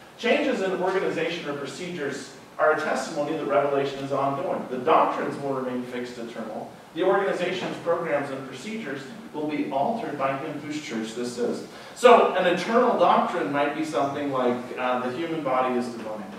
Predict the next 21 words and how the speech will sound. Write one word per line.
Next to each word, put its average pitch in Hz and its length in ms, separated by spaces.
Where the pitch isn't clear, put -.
or 185 560
Christ's 180 560
atonement 143 400
saves 127 340
us 120 120
from 123 180
sin 131 280
and 113 100
death. 117 160
But 180 180
give 226 120
me 233 120
an 220 80
example 175 580
of - 180
a - 80
program 143 540
of 113 160
the 113 80
church 127 300
that 131 260